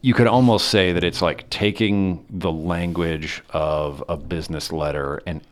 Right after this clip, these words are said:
averaging out all of the writers that it has ingested and creating that sort of average business letter. And that's both sort of the exciting and the scary thing, is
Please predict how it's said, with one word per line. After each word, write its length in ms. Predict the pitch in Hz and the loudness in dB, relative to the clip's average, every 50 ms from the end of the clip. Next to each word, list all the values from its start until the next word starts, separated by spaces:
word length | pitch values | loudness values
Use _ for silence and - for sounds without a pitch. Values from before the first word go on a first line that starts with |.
| - | -6
averaging 560 | - 95 92 101 95 101 101 85 87 87 82 80 | -4 -2 -2 0 0 0 -2 -2 -2 -4 -4 -4
out 340 | 78 78 76 76 78 - | -4 -4 -4 -4 -4 -4
all 240 | - 78 78 80 80 | -4 -4 -4 -4 -4
of 140 | 82 - 156 | -4 -4 -6
the 120 | 160 113 | -6 -6
writers 520 | 78 78 78 78 78 76 76 76 76 - - | -4 -4 -4 -4 -4 -6 -6 -6 -6 -6 -4
that 180 | - 78 78 | -4 -4 -4
it 160 | 80 80 80 - | -4 -6 -6 -6
has 260 | - 80 78 80 80 | -4 -4 -4 -4 -6
ingested 800 | 78 78 76 73 78 76 76 73 71 - - 85 78 73 71 78 78 | -8 -10 -10 -10 -8 -6 -6 -6 -6 -6 -6 -6 -6 -6 -6 -8 -8
and 160 | 80 80 - | -10 -8 -8
creating 680 | - - - 82 78 80 82 80 78 80 78 76 73 73 | -8 -6 -6 -6 -6 -4 -6 -6 -6 -6 -6 -8 -8 -6
that 360 | 73 76 71 73 73 - - | -6 -4 -4 -4 -4 -6 -8
sort 200 | - - 76 76 | -8 -6 -6 -6
of 160 | 73 69 - - - | -6 -8 -10 -12 -10
average 520 | - 82 78 76 73 76 76 76 71 - 69 | -6 -4 -4 -4 -4 -6 -8 -8 -10 -10 -10
business 460 | 76 73 69 - 71 67 - - - | -10 -8 -8 -8 -10 -10 -12 -10 -8
letter. 420 | 64 64 - - - - - - - - - - - - - - - - - - - - - - _ _ _ _ 117 | -8 -8 -8 -8 -10 -14 -14 -18 -20 -20 -20 -20 -20 -20 -20 -20 -20 -20 -20 -20 -20 -20 -20 -20 _ _ _ _ 2
And 140 | 113 110 | 2 4
that's 180 | 117 117 - - | 4 2 0 0
both 500 | - 120 120 117 110 - - - - - | 2 4 4 4 4 2 -4 -14 -10 -4
sort 200 | - 120 110 98 | 0 0 2 2
of 160 | 95 78 80 | 0 0 -2
the 140 | 92 90 87 | -2 -2 -2
exciting 540 | 78 - - - 95 95 101 101 104 104 98 | -2 -2 -2 0 2 2 2 2 2 2 2
and 140 | 90 85 82 | 0 0 -2
the 60 | 78 | -2
scary 400 | - - 85 82 85 90 101 107 | -2 -2 -2 -2 0 0 -2 -2
thing, 540 | - 120 117 123 127 135 139 147 143 107 - - _ | 0 0 2 2 2 2 2 0 -2 -4 -8 -10 _
is 600 | - 98 95 92 92 92 90 87 87 85 - - | 0 0 2 2 2 2 2 0 0 0 -2 -6